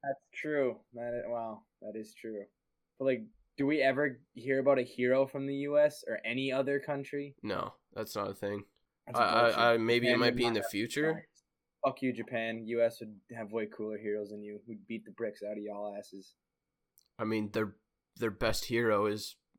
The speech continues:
Speaker 2: based off of America, so.
Speaker 1: That's true.
Speaker 2: Oh, that reminds me of a meme from, uh, what, what is it from? It's like,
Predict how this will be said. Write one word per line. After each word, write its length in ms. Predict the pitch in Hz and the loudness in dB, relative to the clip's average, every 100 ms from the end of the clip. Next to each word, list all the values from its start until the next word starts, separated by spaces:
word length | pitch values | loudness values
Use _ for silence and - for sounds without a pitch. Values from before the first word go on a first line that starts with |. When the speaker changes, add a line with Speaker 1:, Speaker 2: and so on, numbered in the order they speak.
| _ - | _ -10
Speaker 2:
based 340 | 101 104 - 104 | -4 -4 -2 2
off 240 | 107 - | 2 2
of 340 | 110 98 - - _ _ | -6 -8 -12 -20 _ _
America, 580 | 104 101 107 113 95 101 - | -4 0 2 0 -4 -8 -6
so. 380 | - - 98 - _ _ _ _ _ _ | -6 -4 -6 -10 _ _ _ _ _ _
Speaker 1:
That's 140 | - | -20
true. 240 | - 117 113 _ _ _ _ - | -14 -14 -14 _ _ _ _ 0
Speaker 2:
Oh, 200 | 147 143 | 4 6
that 140 | 135 143 | 6 6
reminds 280 | 139 147 | 6 4
me 100 | 151 | 2
of 100 | 151 | 2
a 60 | 131 | 2
meme 440 | 120 127 123 117 - - _ | 2 2 2 -2 -8 -20 _
from, 480 | - 131 120 113 104 - _ _ _ - | 0 4 4 0 -6 -12 _ _ _ -4
uh, 120 | 135 | -2
what, 240 | 127 143 | 4 6
what 100 | 165 | 8
is 100 | 185 | 6
it 100 | 170 | 4
from? 520 | - 127 127 98 95 - _ _ _ _ _ _ _ _ _ _ | 4 8 8 6 0 -10 _ _ _ _ _ _ _ _ _ _
It's 220 | 139 139 151 | -4 0 6
like, 460 | 151 139 - - | 6 6 0 -16